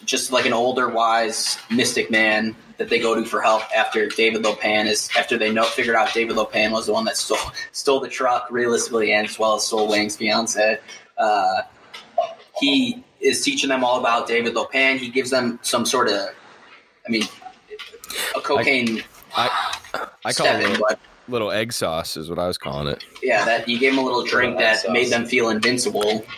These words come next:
Speaker 2: I think that was just Molly.
Speaker 1: Yeah. I've read a lot of stories about that, yeah. Uh, he, that maybe, that's supposed to maybe explain why Wang is such a good fighter, all of a sudden is able to fight these three men that can control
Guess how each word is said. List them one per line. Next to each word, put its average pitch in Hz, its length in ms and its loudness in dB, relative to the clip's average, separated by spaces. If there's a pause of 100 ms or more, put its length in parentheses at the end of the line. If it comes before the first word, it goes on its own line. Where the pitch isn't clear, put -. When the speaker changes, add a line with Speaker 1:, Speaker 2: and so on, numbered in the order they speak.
(140)
Speaker 2:
I 104 80 -6
think 190 140 -2
that 170 60 2
was 117 100 0
just 98 160 -6
Molly. 90 420 0 (840)
Speaker 1:
Yeah. - 320 0 (920)
I've 113 160 -8
read 123 160 0
a - 20 -2
lot 123 160 2
of 117 60 -4
stories 117 340 -2
about 113 220 0
that, 113 360 2
yeah. 104 300 0 (320)
Uh, 107 540 0 (1500)
he, - 100 0 (220)
that 147 320 2
maybe, 139 300 0
that's 143 220 2
supposed 143 440 0
to 127 60 -2
maybe 120 200 0
explain 117 400 -2
why 107 200 4
Wang 113 260 2
is - 140 0
such 110 200 0
a 107 220 0 (260)
good 117 200 -4
fighter, 110 360 0
all 107 120 0
of 104 60 -4
a - 20 -6
sudden 110 200 0
is 107 120 -4
able 117 160 0
to - 80 -2
fight - 280 2
these 110 220 0
three 113 460 0 (180)
men 117 280 2
that 104 140 -2
can 101 320 -8 (520)
control 123 640 0